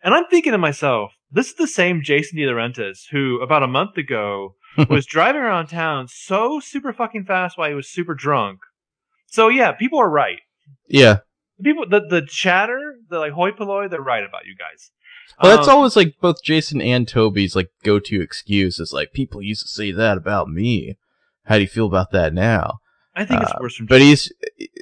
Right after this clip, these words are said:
Speaker 2: he's just like, uh, you know, "I'm gonna keep an open mind," basically, is how he leaves that.
Speaker 1: He likes to give people the benefit of the doubt first,
Speaker 2: Yeah.
Speaker 1: which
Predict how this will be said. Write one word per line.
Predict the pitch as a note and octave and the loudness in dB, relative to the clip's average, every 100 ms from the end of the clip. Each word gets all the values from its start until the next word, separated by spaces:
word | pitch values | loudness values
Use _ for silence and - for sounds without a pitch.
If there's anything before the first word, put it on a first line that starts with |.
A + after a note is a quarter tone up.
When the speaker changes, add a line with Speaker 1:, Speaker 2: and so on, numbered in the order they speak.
| - | -12
Speaker 2:
he's | - C#3 B2 | -2 0 0
just | - B2+ - - | -2 -2 -4 0
like, | A#2 A2 G#2 - G#2+ | 6 6 6 2 2
uh, | G#2+ G2+ G2 F#2+ | 6 8 6 6
you | G2+ | 4
know, | G2 | 4
"I'm | G2+ | 4
gonna | A2 G2 | 2 -2
keep | - G#2+ | -4 -8
an | G2 F2 | -4 -2
open | F2 F2 | -2 -4
mind," | E2 C2+ B1 A1 | -4 -4 -4 -6
basically, | - A#1+ - D2 | -8 -8 -8 -12
is | - | -10
how | - E2 | -6 -6
he | D#2+ | -8
leaves | D#2+ D#2 | -10 -12
that. | - - - B2 | -10 -10 -12 -4
Speaker 1:
He | |
likes | D#3+ D#3+ | -2 -2
to | |
give | D3+ | -8
people | D3 C3 | -8 -8
the | A2+ | -6
benefit | G#2+ A2 G#2 | -4 -4 -4
of | G2+ | -6
the | |
doubt | F#2+ - | -6 -6
first, | F#2+ F2 - | -10 -10 0
Speaker 2:
Yeah. | |
Speaker 1:
which | F#3+ G3 - | 2 2 -4